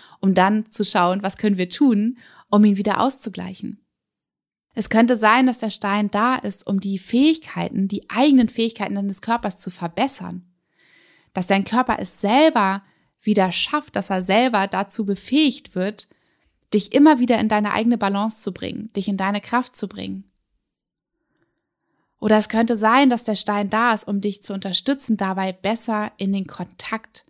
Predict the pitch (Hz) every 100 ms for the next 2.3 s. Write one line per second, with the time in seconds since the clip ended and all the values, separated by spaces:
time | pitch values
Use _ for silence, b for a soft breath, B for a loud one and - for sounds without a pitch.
0 | _ _ _ _ _ _ _ _ _ _
1 | - - 190 180 180 185 180 175 185 -
2 | 190 190